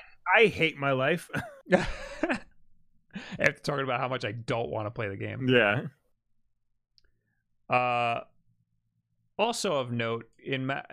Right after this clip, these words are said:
Speaker 2: one of the first things I realized in Mario, in Super Mario Party, is that the dice doesn't work right. Like, you can't.
Speaker 1: Oh,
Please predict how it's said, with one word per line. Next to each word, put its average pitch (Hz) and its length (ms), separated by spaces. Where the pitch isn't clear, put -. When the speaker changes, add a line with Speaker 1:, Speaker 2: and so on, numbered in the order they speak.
Speaker 2:
one 185 180
of 208 60
the 180 60
first 220 300
things 151 200
I 123 120
realized 110 440
in 104 80
Mario, 101 360
in 120 120
Super 170 280
Mario 107 280
Party, 107 220
is 110 80
that 127 100
the 107 280
dice 127 380
doesn't 127 580
work 117 540
right. 214 320
Like, 139 380
you 160 180
can't. 220 400
Speaker 1:
Oh, 160 360